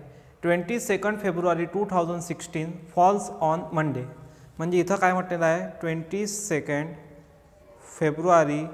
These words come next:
टू थाउजंड सिक्स्टीन या दिवशी काय आहे, Monday आहे.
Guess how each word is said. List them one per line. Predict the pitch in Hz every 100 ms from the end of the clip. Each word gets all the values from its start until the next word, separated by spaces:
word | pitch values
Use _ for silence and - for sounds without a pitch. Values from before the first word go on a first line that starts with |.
| - - - - -
टू | 180 208 202
थाउजंड | 190 156 151 156 151
सिक्स्टीन | - 185 - - 160 175 - - - - - -
या | 160
दिवशी | 160 160 185
काय | 175 160
आहे, | 156 156 196 233 - -
Monday | 160 156 156 156 175 214 -
आहे. | 151 127 123